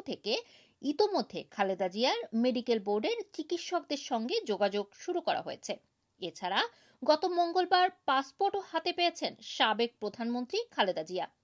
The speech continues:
ওই দিন দুপুরে দ্রুত গতিতে তার পাসপোর্ট নবায়নের সব প্রক্রিয়া সম্পন্ন হয়। পরে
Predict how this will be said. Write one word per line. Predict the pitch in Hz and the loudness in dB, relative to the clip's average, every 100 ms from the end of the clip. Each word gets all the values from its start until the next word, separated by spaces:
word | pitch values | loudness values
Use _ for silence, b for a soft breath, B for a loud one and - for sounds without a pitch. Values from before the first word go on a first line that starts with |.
| _ _ - | _ _ -2
ওই | 208 202 | 0 0
দিন | 208 202 | -4 -2
দুপুরে | 254 277 381 165 - b b b | -4 0 2 2 -2 b b b
দ্রুত | 196 226 359 427 359 | -4 4 4 4 6
গতিতে | 226 202 277 480 233 | 4 4 -2 0 2
তার | 190 - 233 | 2 2 0
পাসপোর্ট | 247 - - 392 403 320 | 0 0 0 0 2 0
নবায়নের | 294 302 311 311 320 311 - - - | 2 2 2 2 0 0 -6 -12 0
সব | 330 339 - | 2 2 0
প্রক্রিয়া | 302 294 - 320 320 - | -2 -2 -2 0 0 0
সম্পন্ন | 196 170 170 175 | -4 -4 -10 -4
হয়। | 180 - _ _ _ - | -4 -6 _ _ _ 0
পরে | 185 214 | 2 2